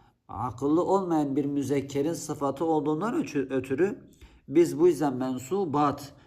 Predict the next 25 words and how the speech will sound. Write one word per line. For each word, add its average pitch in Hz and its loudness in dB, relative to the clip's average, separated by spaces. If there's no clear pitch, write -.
diyoruz. 110 0
Oldu 131 0
mu? 170 -2
Bazıları 190 2
da 202 0
mensubetunun 175 2
cem'i 175 0
de 190 4
yapmış 165 0
arkadaşlar. 123 -4
Bunu 151 -2
da 147 0
bilelim. 156 2
Yani 156 2
o 170 2
zaman 175 4
mevsufunu 156 2
mü-, 160 -2
mü-, 135 -2
müennes 147 2
yaparak 135 2
yapmışlar. 101 -6
Yani 143 0
şöyle 170 2
demişler. 135 -2